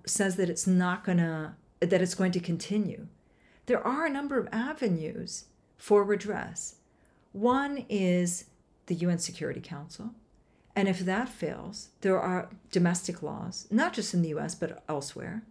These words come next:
But there's also, a, a, it's going to strengthen the B D S movement.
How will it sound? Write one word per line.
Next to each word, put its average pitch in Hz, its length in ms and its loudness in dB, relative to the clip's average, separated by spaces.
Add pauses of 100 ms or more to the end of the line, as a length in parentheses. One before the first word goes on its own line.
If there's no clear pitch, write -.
(800)
But 247 140 2
there's 269 280 -4
also, 302 800 -4 (240)
a, 196 120 -2 (300)
a, 202 160 -6 (140)
it's 214 320 0
going 262 300 2
to 277 80 -6
strengthen 180 880 0 (440)
the 196 80 4
B 170 200 -2
D 165 180 0
S - 280 -8
movement. 147 420 -10